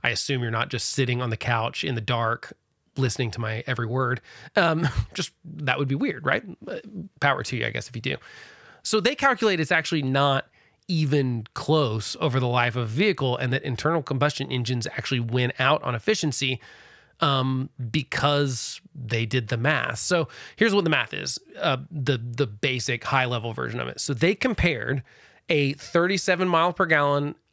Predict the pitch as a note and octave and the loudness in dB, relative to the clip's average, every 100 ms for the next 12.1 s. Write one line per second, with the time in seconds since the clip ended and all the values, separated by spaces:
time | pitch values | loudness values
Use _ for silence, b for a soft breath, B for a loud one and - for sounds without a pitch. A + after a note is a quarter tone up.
0 | - C#3+ - F#3 C3 G#2+ G2+ F#2+ C3+ D#3 | 0 0 0 -4 -4 -4 -4 -2 -2 -2
1 | - - D3+ D#3+ G#3 - A2+ A2 A2+ - | -6 -2 2 4 2 0 -8 -8 -8 -6
2 | - - _ _ _ _ _ - - E3+ | -6 -8 _ _ _ _ _ -10 -2 0
3 | - F3+ F3+ D#3 E3+ - G#3 F3+ E3+ E3+ | 2 2 2 2 2 2 0 0 -2 0
4 | D3+ C#3+ - E3+ F#3 A#2+ A2+ - - C#3 | 0 0 2 4 4 0 -6 -8 -4 -4
5 | A#2+ C#3 D#3 - D#3+ C3 A#2 A2 A#2+ F3 | 0 -2 -2 -2 0 2 0 0 -2 -2
6 | F#3 - _ - - - A#2+ A2+ E3+ - | -4 -8 _ -8 -4 -2 0 2 0 -2
7 | b b B2+ A#2 C3 C#3+ D3 C3+ C#3 C3 | b b -4 0 2 2 2 2 2 2
8 | B2+ C3 A#2+ B2+ G3+ F#3 D#3+ E3+ - B | 2 0 -2 0 2 4 2 2 -4 B
9 | B B E3+ E3+ C#3 B2 D3+ C#3 D#3 D#3 | B B 2 4 2 4 4 4 2 2
10 | D3+ C3 D3 D3 B2+ A2 G#1+ - B B | 0 2 2 2 0 -4 -6 -8 B B
11 | B B E3+ C#3+ D#3+ F3 F3 F3+ B2 E3 | B B 0 4 4 4 4 4 2 -2